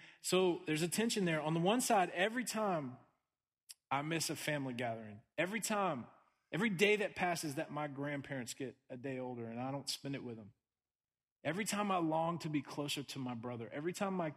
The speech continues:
girls say, "When do we get to see our cousins?" there's pain and there's, you know, some guilt sometimes and some second guessing and,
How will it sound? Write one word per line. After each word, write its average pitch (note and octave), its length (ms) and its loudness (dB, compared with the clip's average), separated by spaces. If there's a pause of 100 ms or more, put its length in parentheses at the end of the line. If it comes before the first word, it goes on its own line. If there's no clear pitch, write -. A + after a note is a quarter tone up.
(140)
girls D#3+ 300 0
say, C3 180 -4
"When C#3+ 220 -4
do F3 80 0
we F#3 80 0
get F3 160 2
to D#3 100 -4
see D3 200 0
our B2+ 80 -4
cousins?" C3 500 -6 (680)
there's C3 200 -4
pain F#3 480 -2 (800)
and C3 180 -2
there's, C#3 380 -2 (400)
you D3 100 -4
know, D3 160 -2
some C#3+ 420 0 (400)
guilt G#3 300 2
sometimes C3 600 -2
and B2+ 120 -2
some C3+ 220 -2
second D#3+ 360 0
guessing F#3 360 2
and, C3+ 140 0